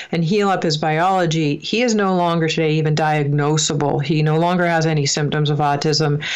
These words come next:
and everybody's level of recovery is different. But if you know the right things to do, and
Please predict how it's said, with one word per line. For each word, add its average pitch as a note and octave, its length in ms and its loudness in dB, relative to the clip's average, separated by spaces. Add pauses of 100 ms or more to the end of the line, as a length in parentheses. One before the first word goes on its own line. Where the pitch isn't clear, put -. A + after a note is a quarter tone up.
(380)
and - 300 -2
everybody's G#3 680 0
level D#3+ 300 2
of D#3 100 0
recovery D#3 480 0
is D3+ 80 -2
different. D#3 540 -2
But D#3+ 340 0
if E3+ 180 -2
you E3+ 140 2
know F3+ 460 2
the F3 160 -2
right D#3+ 280 0
things E3+ 280 0
to F3+ 120 0
do, D#3+ 380 2
and D#3 340 -2